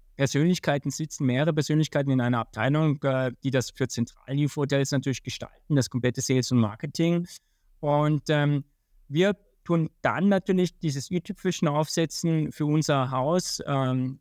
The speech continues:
fürs, in dem Fall für Salzburg City, wo wir dann eben sagen, hey, wir gehen noch gezielt mit Power nach draußen, um unser Haus noch, äh, weiter quasi, vor allen Dingen hier in der Region voranzubringen. Und unser, unser Head Office, unsere Kolleginnen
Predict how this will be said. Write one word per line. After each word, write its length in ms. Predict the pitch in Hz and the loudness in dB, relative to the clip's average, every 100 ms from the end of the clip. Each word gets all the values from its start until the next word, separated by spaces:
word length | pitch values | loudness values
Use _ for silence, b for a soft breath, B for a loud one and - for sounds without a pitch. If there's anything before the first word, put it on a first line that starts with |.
| _ _ | _ _
fürs, 320 | - 131 - - | -2 -2 -2 -6
in 140 | 131 | 0
dem 160 | 131 127 | 0 2
Fall 280 | 139 131 120 | 2 2 0
für 220 | 139 127 | -2 -2
Salzburg 460 | - 123 - 131 | 0 -2 -2 -8
City, 400 | - 160 175 165 - _ _ _ - | -6 -4 0 0 -2 _ _ _ -6
wo 120 | 139 135 | -2 0
wir 60 | |
dann 180 | 131 143 | 2 2
eben 240 | 147 143 | 2 0
sagen, 260 | 135 123 131 | 0 2 2
hey, 320 | 127 143 143 _ - | 0 0 -2 _ -6
wir 100 | 139 | -2
gehen 220 | 143 143 | 2 4
noch 240 | 139 - | 2 -2
gezielt 1200 | - 127 _ - - 190 202 202 190 - - - _ _ | -8 -8 _ -10 -4 0 4 4 0 -6 -16 -18 _ _
mit 520 | 143 139 139 - - _ | 0 2 2 -4 -20 _
Power 500 | - 131 143 151 147 | -4 -2 2 2 2
nach 240 | 143 139 110 | 2 0 0
draußen, 520 | - 107 139 139 123 | 0 0 0 0 0
um 60 | 135 | 0
unser 260 | 143 143 | 2 2
Haus 280 | 123 127 - | 2 0 -2
noch, 300 | 123 113 - 123 | -4 -4 -8 -4
äh, 380 | 120 117 110 110 _ _ - | 0 0 -2 -6 _ _ 0
weiter 280 | 113 117 | 0 2
quasi, 560 | 120 117 110 123 117 117 _ | 0 2 2 2 0 -2 _
vor 160 | - | -4
allen 160 | 110 139 | 0 2
Dingen 140 | 147 | 2
hier 160 | 135 147 | 2 2
in 80 | 139 | 4
der 100 | 120 | 4
Region 480 | 120 - 117 143 131 | 2 0 2 4 2
voranzubringen. 840 | 117 104 117 120 - 117 117 107 - _ _ _ - | 0 0 0 -2 -4 0 2 0 -4 _ _ _ -2
Und 140 | 143 | 2
unser, 460 | 160 160 165 143 131 | 2 4 2 2 0
unser 240 | 143 143 | 0 0
Head 160 | 131 165 | 0 0
Office, 320 | 175 180 - | 0 0 0
unsere 220 | 151 147 | -2 -2
Kolleginnen 760 | - 135 143 175 170 165 156 | -2 -2 0 2 2 2 0